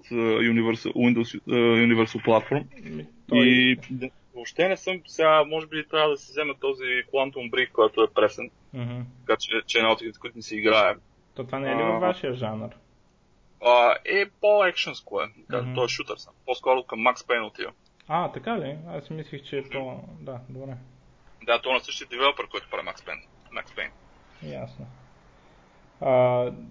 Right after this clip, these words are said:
Speaker 2: те показаха иначе модове, ама не мога да спомня с Age of Empires ли го заредиха, обаче такива,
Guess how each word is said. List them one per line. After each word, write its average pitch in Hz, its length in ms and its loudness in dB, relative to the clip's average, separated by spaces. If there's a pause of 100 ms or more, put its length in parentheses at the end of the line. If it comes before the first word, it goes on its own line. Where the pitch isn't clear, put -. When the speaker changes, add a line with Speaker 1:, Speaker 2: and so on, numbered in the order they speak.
(160)
Speaker 2:
те 190 160 0
показаха 220 460 -2
иначе 285 240 -4
модове, 190 880 0
ама 151 180 -10
не 147 100 -10
мога 190 200 -6
да 202 60 -16
спомня 190 360 -4
с 135 220 -10 (380)
Age 165 240 -12
of 156 200 -10
Empires 156 340 -6
ли 151 80 -10
го 143 100 -10
заредиха, 135 520 -6
обаче 165 360 -8
такива, 175 320 -6